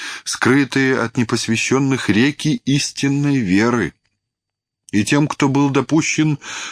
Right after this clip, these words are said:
плыть по их волнам, тем, кому был дан корабль, чтобы по ним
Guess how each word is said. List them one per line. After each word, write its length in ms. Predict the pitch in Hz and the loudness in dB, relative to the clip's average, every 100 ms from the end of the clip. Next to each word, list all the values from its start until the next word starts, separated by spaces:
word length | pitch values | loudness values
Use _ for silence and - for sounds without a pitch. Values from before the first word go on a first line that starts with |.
| - | -4
плыть 400 | - 127 156 - | 2 4 2 0
по 100 | - | 0
их 260 | 120 139 - | 2 2 2
волнам, 680 | 120 113 104 117 160 139 73 - - - - | 2 2 2 0 0 -2 -6 -12 -20 -20 -6
тем, 300 | - 127 156 | 0 2 2
кому 320 | - 123 143 | 2 2 2
был 220 | 143 143 | 2 2
дан 240 | 113 135 135 | 2 0 0
корабль, 640 | - 107 101 160 160 151 | 0 2 4 2 2 0
чтобы 440 | - - 117 110 | -2 -2 0 0
по 120 | 95 95 | 0 0
ним 500 | 92 92 95 87 | 2 2 4 2